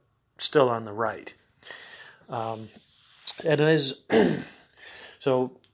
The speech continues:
going through the media and going through the political parties,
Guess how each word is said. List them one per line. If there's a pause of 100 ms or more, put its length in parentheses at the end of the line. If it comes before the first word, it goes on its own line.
(220)
going
through
the
media
and
going
through
the
political
parties,